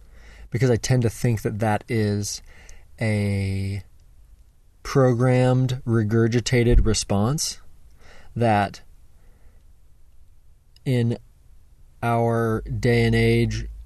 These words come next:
we have come to hear that relationships are, they tie you down, they burden you, they nag you, that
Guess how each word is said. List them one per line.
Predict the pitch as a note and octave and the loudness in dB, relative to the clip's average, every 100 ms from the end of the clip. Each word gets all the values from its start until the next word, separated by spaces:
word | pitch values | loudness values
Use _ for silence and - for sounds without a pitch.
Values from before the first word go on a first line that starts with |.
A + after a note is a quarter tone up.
| - | -12
we | A2 A#2 G#2+ | -2 0 2
have | G#2 A2 - | 2 0 -2
come | - A#2+ B2 A#2 | 0 2 2 -2
to | - G#2 | -2 -4
hear | - B2+ A#2+ A#2+ A#2 | 0 0 2 2 0
that | G#2+ G#2 - - - - - | 0 -2 -4 -14 -20 -14 -2
relationships | A#2 A#2+ B2+ C3+ A2+ C3+ B2 - - | 2 4 4 0 2 2 2 0 -4
are, | A2 G#2+ G#2 G2+ G2+ F#2+ - - - | -2 0 0 0 -2 -6 -12 -20 -6
they | A2 A2 | -2 0
tie | - A2+ | 0 2
you | G#2+ G#2 | 2 2
down, | G2+ G#2+ A2 A#2 A#2+ B2+ A#2 - - - - - | 2 2 2 0 0 -2 -6 -12 -20 -20 -14 -2
they | G#2+ | 0
burden | G2 A2 A2 A#2 A#2+ | 2 2 2 4 2
you, | A#2+ A#2+ B2 A#2+ - - - | 2 2 0 -2 -8 -20 -6
they | G#2+ G#2 | 2 4
nag | G#2 G#2 G#2 A2 A#2+ | 4 4 4 2 2
you, | A#2 A#2+ A#2+ B2 B2 A#2 - - - | 2 4 4 4 0 -4 -12 -20 -10
that | A2+ A2 G2 G2 - | -2 0 2 0 -6